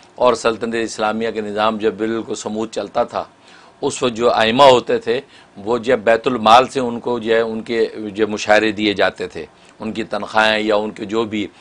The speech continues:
एजाज़िया जो होते थे वो बैतुल माल से दिए जाते थे और वो जो खलीफतुल मुस्लिमीन ही के ज़ेरे जो इंतज़ाम हुआ करते थे, वो आज़ाद इंडिपेंडेंट नहीं होते थे। तो बिल्कुल सल्तनत इस्लामिया जब होती है तो जितने आइमा मसाजिद होते हैं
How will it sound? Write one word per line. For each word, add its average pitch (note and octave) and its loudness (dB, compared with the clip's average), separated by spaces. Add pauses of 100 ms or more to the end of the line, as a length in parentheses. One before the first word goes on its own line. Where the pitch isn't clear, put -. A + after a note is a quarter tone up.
(160)
एजाज़िया G#2+ 2
जो A2 -2
होते G#2+ -4
थे A#2 -4
वो A2+ -4
बैतुल A2+ -2
माल G#2+ 2
से A#2+ -6
दिए A2+ -4
जाते G#2+ -4
थे G#2 -6 (420)
और A#2 6
वो A2 -2
जो A2+ 0
खलीफतुल A2 -6
मुस्लिमीन A2 -4
ही B2+ 0
के A#2+ -4
ज़ेरे A2 4 (380)
जो A2+ 0
इंतज़ाम G#2+ 0
हुआ G2+ 2
करते F#2+ -4
थे, D#2 -18 (800)
वो A#2+ 0
आज़ाद A#2 4
इंडिपेंडेंट A#2 -2
नहीं C3 -2
होते G#2 -4
थे। D#2+ -18 (560)
तो G2+ -12
बिल्कुल B2+ 0
सल्तनत A#2+ -4
इस्लामिया A#2+ -2
जब C3 -2
होती A2 -2
है A2+ 0 (320)
तो A#2+ -8
जितने A#2 -2
आइमा A2+ 0
मसाजिद A2 -2
होते G#2+ -4
हैं B2 -4